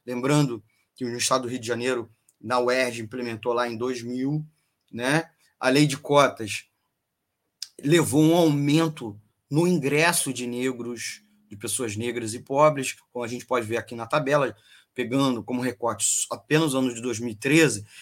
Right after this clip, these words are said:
que quando, foi quando, é, houve uma batelada de instituições públicas aderiram,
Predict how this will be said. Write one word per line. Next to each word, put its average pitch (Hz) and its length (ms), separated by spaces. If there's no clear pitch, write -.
que 123 140
quando, 151 380
foi 156 200
quando, 147 500
é, 127 320
houve 135 220
uma 151 160
batelada 147 880
de 123 140
instituições 123 1000
públicas 135 520
aderiram, 151 720